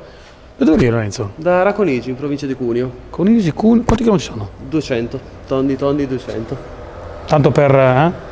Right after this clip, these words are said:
Speaker 1: Duecento andare, duecento tornare,
Speaker 2: Sì.
Speaker 1: eh, come sempre. E poi ai nostri amici piemontesi ci vogliono bene, se a Torino, Cuneo, Alessandria, Biella.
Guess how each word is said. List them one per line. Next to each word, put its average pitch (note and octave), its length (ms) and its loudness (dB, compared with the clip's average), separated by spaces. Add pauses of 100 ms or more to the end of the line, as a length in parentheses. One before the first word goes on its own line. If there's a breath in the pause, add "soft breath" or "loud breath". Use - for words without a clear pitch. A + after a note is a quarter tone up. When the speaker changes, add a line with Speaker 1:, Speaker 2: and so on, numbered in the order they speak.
(340)
Speaker 1:
Duecento F#3+ 460 2
andare, G#3 380 4
duecento E3 340 2
tornare, C#3+ 440 0
Speaker 2:
Sì. - 80 -14
Speaker 1:
eh, D3 40 -10 (420)
come D#3 160 0
sempre. D3+ 460 0 (380 loud breath)
E D3 100 -4
poi F#3+ 140 -2
ai F#3 60 2
nostri F3+ 360 -2
amici E3+ 340 -2
piemontesi D#3+ 680 -2 (180)
ci - 80 -8
vogliono C#3+ 220 -2
bene, B2+ 300 -4
se A2 120 -10
a C3+ 80 -2
Torino, D3+ 420 -2
Cuneo, D3 280 0
Alessandria, C#3 480 -2
Biella. C#3+ 500 -2